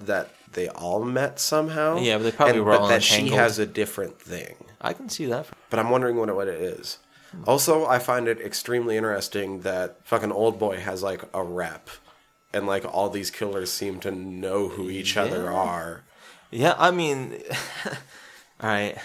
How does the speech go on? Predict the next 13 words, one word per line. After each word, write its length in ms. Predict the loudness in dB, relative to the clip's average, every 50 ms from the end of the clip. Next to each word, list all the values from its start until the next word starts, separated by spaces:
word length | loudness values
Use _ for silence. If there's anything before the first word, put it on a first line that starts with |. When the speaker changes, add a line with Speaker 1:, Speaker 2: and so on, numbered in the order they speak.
| -16 -14
Speaker 2:
So 240 | -8 -4 -2 0 0
leading 380 | 2 2 2 2 0 -2 -2 0
all 200 | 2 2 2 2
into 200 | 0 -4 -6 -4
that, 260 | -2 -2 -2 -2 -2
that 200 | -4 -6 -8 -8
whole 180 | -10 -10 -10 -4
dinner 300 | -2 -2 -2 -2 -2 -4
sequence 540 | -6 -6 -6 -6 -6 -8 -8 -6 -6 -8 -8
and 300 | -8 -12 -14 -14 -16 -18 -20 -20 -20 -20 -8 -4
Old 180 | -2 -2 0 2
Boy 180 | 2 2 2
calling 680 | 0 -2 -2 -2 0 0 0 -2 -4 -4 -6 -8 -10